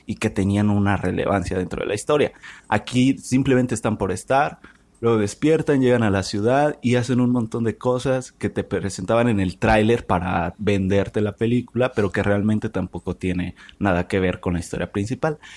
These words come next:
Y el tercer acto es lo peor, es lo peor de la película. Cada uno de los personajes principales van, este,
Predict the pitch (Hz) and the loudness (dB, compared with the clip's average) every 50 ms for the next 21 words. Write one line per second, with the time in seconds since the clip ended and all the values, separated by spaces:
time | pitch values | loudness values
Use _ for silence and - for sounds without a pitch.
0 | - - - - - - 160 170 165 160 - 175 160 - - 170 165 160 - - | -18 -20 -20 -12 -4 0 2 2 2 2 2 0 0 2 2 2 2 0 0 -2
1 | 156 143 147 139 123 - - - 120 120 127 135 - - - _ _ - 120 123 | -2 0 2 2 2 2 2 2 2 4 4 4 2 0 -6 _ _ -4 -2 0
2 | 131 135 131 127 - - - 113 110 117 120 117 107 104 104 92 - - 95 98 | 2 2 2 0 -2 0 2 4 4 4 4 4 2 2 0 -2 -2 -4 -4 -4
3 | 95 - - 95 90 90 - - - - - - _ _ _ - - 165 151 151 | -4 -6 -8 -10 -10 -10 -12 -16 -20 -20 -20 -20 _ _ _ -6 -2 0 2 4
4 | 156 160 156 151 151 160 156 147 135 113 - - - 117 107 107 - - 113 107 | 4 4 4 4 4 4 4 4 2 2 0 0 -2 -2 0 -2 -2 0 0 2
5 | 107 113 110 - 127 127 127 123 - - _ _ _ _ _ _ - 131 120 113 | 2 0 0 0 0 0 0 0 -4 -8 _ _ _ _ _ _ 0 2 2 2
6 | 113 110 - 110 - - 107 104 104 117 127 - - - 101 104 101 101 101 98 | 2 0 -2 -4 -2 0 0 2 2 0 -2 -4 -6 -4 -2 0 0 0 -2 -4
7 | - _ _ _ _ _ _ _ - 98 95 - - - - - - - - | -8 _ _ _ _ _ _ _ -8 -6 -6 -8 -10 -10 -8 -8 -8 -8 -12